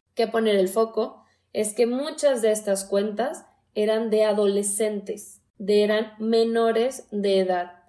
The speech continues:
¿Realmente un hombre adulto debería de seguir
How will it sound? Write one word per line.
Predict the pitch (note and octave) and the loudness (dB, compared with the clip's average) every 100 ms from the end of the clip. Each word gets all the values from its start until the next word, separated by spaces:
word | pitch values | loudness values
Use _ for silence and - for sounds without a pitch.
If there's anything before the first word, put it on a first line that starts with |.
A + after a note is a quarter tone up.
| _ _ _ - | _ _ _ -12
¿Realmente | G#3 A3+ A3+ A3 A#3 A#3+ B3 C#4+ C#4+ D#4 A4 - _ _ | -4 2 2 2 0 -2 -4 -4 -6 -6 -6 -12 _ _
un | - B3 B3+ | -4 0 0
hombre | B3+ A#3+ A3+ G#3 G3 G3 - _ _ - | 0 0 0 0 -2 -4 -20 _ _ -2
adulto | G3 G3 C4 C4+ - G#3 G#3 - _ _ _ - | 0 2 0 -4 -2 -2 -2 -14 _ _ _ -10
debería | G#3 G#3+ G#3+ G3+ A3 B3+ | 2 4 4 2 2 2
de | D#4 | -2
seguir | D#4 B3 G3+ G#3 G#3+ G#3 - - | -2 -2 -2 -6 -6 -6 -8 -20